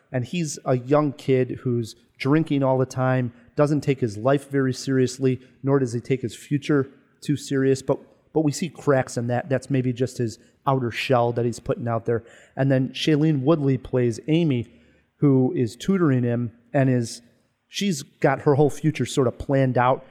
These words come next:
and looking forward to going to college. And you get this, uh, romance that, that takes place between them. But the sad part being that, uh,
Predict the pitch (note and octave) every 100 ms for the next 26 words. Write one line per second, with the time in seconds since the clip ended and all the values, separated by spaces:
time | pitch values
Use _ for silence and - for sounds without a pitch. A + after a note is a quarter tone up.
0 | _ C3+ C3+ C3+ B2+ - C#3+ C3+ A#2+ A#2
1 | C3 B2+ B2 A2 B2 - B2+ B2+ B2 G#2+
2 | - - _ _ - C#3 C3+ - D3 C3
3 | E3 C#3+ B2+ - - - B2+ A#2+ A2+ C3+
4 | D#3+ C#3+ A#2+ - C3 A#2+ - A#2 - _
5 | _ _ _ - D3 B2+ - D3 C3 C3+
6 | - D3+ D#3 A#2+ - - D3 B2+ A#2 E3
7 | F#3 E3 C3+ A2+ - B2+ B2 B2 C3 -
8 | _ _ -